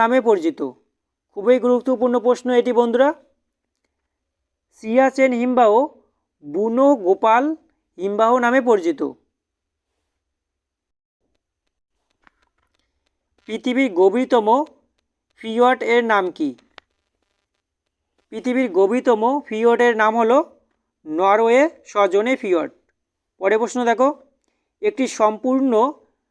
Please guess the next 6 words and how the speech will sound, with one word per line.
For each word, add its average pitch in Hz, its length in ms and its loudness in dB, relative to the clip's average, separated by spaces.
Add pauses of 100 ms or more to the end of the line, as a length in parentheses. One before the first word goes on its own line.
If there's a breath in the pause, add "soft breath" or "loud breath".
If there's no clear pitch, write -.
(280)
জলচক্রের 226 880 0
সময়কাল 247 640 -2 (100)
কত? 190 180 -2 (1160)
একটি 220 280 -6
সম্পূর্ণ 233 540 -2 (300)
জলচক্রের 226 640 0